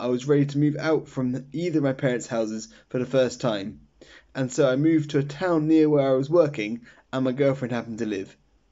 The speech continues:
I now live in that town, and I completely independently,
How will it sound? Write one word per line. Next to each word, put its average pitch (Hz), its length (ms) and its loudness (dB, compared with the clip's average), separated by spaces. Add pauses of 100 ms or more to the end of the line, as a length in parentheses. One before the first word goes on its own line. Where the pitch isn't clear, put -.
(760)
I 139 120 -2
now 156 180 4
live 156 320 2 (160)
in 127 140 -2
that 120 180 -4
town, 107 400 -4
and - 60 -10
I 123 100 -6
completely 135 580 -8
independently, 131 800 -2